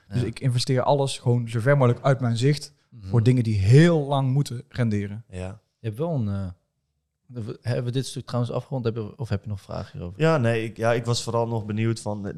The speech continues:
Speaker 3: is bijvoorbeeld vastgoed iets waar je dan ook naar kijkt? Of is dat iets wat helemaal niet jouw interesse trekt? Want dat
Speaker 1: Ja,
Speaker 3: is natuurlijk
Speaker 1: absoluut.
Speaker 3: ook
Speaker 1: Het is een
Speaker 3: Thijs'
Speaker 1: ge-, een
Speaker 3: kindje.
Speaker 1: gezonde mix van een aantal dingen. Dus
Speaker 3: Ja.
Speaker 1: goed dat je dat zegt. Eh, ik zit nu vooral een stukje in, eh, E T F's en in aandelen.
Speaker 3: Ja.
Speaker 2: Mhm.
Speaker 1: Een stukje in, eh, start-ups en bedrijven.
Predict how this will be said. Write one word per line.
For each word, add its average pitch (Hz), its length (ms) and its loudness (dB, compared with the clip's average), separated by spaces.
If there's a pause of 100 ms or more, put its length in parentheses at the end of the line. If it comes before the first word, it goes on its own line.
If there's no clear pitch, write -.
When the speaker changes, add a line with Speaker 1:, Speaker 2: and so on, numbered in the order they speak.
(120)
Speaker 3:
is 98 260 -6
bijvoorbeeld 104 300 -4
vastgoed 110 340 -4
iets 101 140 -8
waar 101 80 -2
je 98 60 -2
dan 92 140 -4
ook 120 160 -6
naar 131 140 -6
kijkt? 123 260 -6
Of 101 60 -8
is 104 60 -6
dat 95 180 -6 (180)
iets 107 180 -8
wat 98 120 -6
helemaal 107 340 -6
niet 104 140 -12
jouw 98 120 -10
interesse 92 360 -14
trekt? - 220 -18
Want 92 120 -10
dat 98 80 -2
Speaker 1:
Ja, 127 80 4
Speaker 3:
is - 60 2
natuurlijk 120 300 -4
Speaker 1:
absoluut. - 20 0
Speaker 3:
ook 98 60 -4
Speaker 1:
Het 131 100 -6
is 139 60 2
een 135 60 4
Speaker 3:
Thijs' 120 140 2
Speaker 1:
ge-, - 40 -2
een - 60 -16
Speaker 3:
kindje. 95 180 -2
Speaker 1:
gezonde 143 320 4
mix 139 340 4
van 147 100 0
een 135 60 2
aantal 147 280 0
dingen. 175 340 0 (120)
Dus 110 100 -8
Speaker 3:
Ja. 107 80 2
Speaker 1:
goed 151 100 2
dat 131 100 -2
je 113 60 -4
dat 123 100 -8
zegt. 147 320 -4 (160)
Eh, 110 160 -6 (140)
ik - 120 -12
zit 127 160 -6
nu 127 200 2
vooral 120 260 2
een 127 60 0
stukje 123 340 -4
in, 113 240 -4
eh, 110 140 -8
E 143 100 -2
T 131 260 0
F's - 80 -8
en 110 80 -2
in 107 140 -6
aandelen. 147 580 2
Speaker 3:
Ja. 120 160 -6
Speaker 2:
Mhm. 92 100 -8 (200)
Speaker 1:
Een 123 80 -6
stukje 135 320 0
in, 113 360 -2
eh, - 100 -10
start-ups 131 420 0
en 113 140 -8
bedrijven. 127 600 0